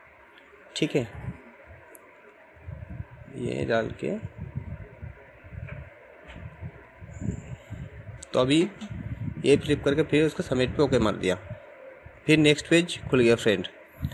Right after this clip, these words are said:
अभी देखो मेरा ticket पूरा ready हो गया है।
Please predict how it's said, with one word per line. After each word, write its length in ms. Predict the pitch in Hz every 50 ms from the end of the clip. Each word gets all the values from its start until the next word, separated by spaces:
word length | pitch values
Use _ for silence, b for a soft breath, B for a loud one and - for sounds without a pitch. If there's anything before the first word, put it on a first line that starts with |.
| B B - - - -
अभी 140 | 131 139 147
देखो 200 | 147 151 147 160
मेरा 180 | 147 147 147 131
ticket 460 | - 143 139 135 147 165 143 - - - - - - - - - - - - -
पूरा 160 | - 135 135 143
ready 260 | 135 120 107 107 107
हो 100 | 104 101 92
गया 180 | 92 92 87
है। 200 | 95 - - -